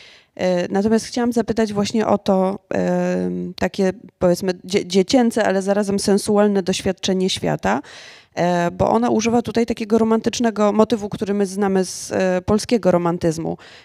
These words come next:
Dziecka, które widzi tajemnicę, które wie, dostrzega więcej niż,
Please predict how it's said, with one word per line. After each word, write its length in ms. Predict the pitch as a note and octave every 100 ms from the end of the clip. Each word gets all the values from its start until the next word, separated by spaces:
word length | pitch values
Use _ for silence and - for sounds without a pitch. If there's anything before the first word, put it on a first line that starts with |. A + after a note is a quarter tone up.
| -
Dziecka, 360 | F3 A3+ - G3+
które 260 | - F3+
widzi 260 | F3+ G#3 A3
tajemnicę, 680 | A3 G#3+ G#3+ G#3+ G#3+ G#3+
które 280 | G3+ - F#3
wie, 420 | F3+ G#3 G3+ G3+ - -
dostrzega 680 | F3+ F#3 - - G#3 F#3+ F3+
więcej 420 | F#3 F#3 F#3+ F3+
niż, 440 | F3 E3+ - -